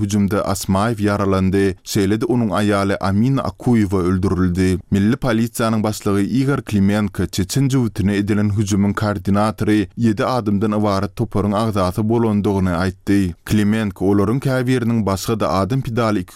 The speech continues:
hüjümi amala aşyrmakda aýplanyp, sentýabrda tutsak edilendigini sözüne goşdy.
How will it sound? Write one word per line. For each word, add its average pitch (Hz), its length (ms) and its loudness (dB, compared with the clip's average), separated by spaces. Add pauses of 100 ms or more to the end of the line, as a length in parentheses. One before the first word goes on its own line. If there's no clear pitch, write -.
hüjümi 113 300 0
amala 98 360 2
aşyrmakda 107 540 -2
aýplanyp, 101 520 0 (140)
sentýabrda 110 760 -2
tutsak 135 360 -2
edilendigini 101 680 0
sözüne 107 440 0
goşdy. 90 560 -2